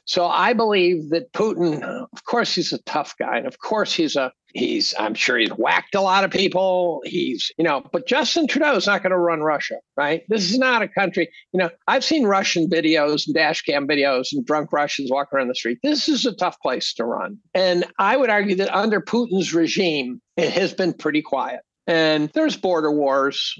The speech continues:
things like that. Crimea, people go, "Oh, what about Crimea?" And I go, "That occurred right after we toppled the Ukrainian government and installed our guy." So I, I sincerely believe that this war has been caused by nato.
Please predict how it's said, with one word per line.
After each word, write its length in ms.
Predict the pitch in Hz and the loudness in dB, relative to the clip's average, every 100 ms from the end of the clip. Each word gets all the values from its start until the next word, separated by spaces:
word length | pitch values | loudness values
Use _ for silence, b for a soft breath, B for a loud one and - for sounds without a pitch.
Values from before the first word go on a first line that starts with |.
| - | -4
things 240 | - 160 143 | -2 0 0
like 180 | 147 - | 0 0
that. 320 | 120 123 - | -2 -2 -2
Crimea, 580 | 214 233 214 220 220 202 | 0 2 4 4 2 2
people 200 | 196 180 | 0 2
go, 260 | 190 254 | 2 2
"Oh, 60 | 226 | 2
what 120 | - | 0
about 220 | - 220 - | 0 -2 -2
Crimea?" 320 | 202 196 254 | 0 2 2
And 100 | 202 | 2
I 60 | 170 | 2
go, 180 | 165 - _ | 0 -4 _
"That 220 | 185 311 | 2 2
occurred 320 | 339 285 285 | 2 0 2
right 240 | 196 269 254 | 2 2 2
after 640 | 240 247 - - 120 127 - - | 2 0 -2 -6 -4 -6 -8 0
we 180 | 269 | 0
toppled 580 | - - 220 226 202 175 | 2 0 0 0 -2 -2
the 60 | 175 | 0
Ukrainian 720 | 175 151 - 185 185 170 147 | 0 0 0 2 4 2 0
government 500 | 151 156 143 135 127 - _ - | 0 0 0 -2 -6 -10 _ -4
and 120 | 180 | 0
installed 540 | 147 147 - 170 147 127 | 0 -2 -2 0 0 0
our 140 | 120 | -2
guy." 400 | 117 120 - - _ B - | -2 -6 -8 -14 _ B -6
So 120 | - | -4
I, 260 | - 196 - | 0 -2 2
I 280 | - 247 277 | 2 2 0
sincerely 640 | - 220 - 226 208 185 | -2 -2 0 0 2 0
believe 460 | 156 170 165 151 151 | 0 0 2 0 0
that 160 | 156 - | -2 -2
this 180 | 165 | -2
war 380 | 156 151 151 139 | -2 0 0 0
has 400 | - - 160 143 | -2 -2 0 0
been 220 | - 165 160 | -2 -2 -2
caused 560 | - 127 131 127 - - | 0 0 0 -4 -8 -4
by 320 | 131 127 143 _ - | -2 0 -4 _ -4
nato. 360 | 123 117 113 | -4 -4 -12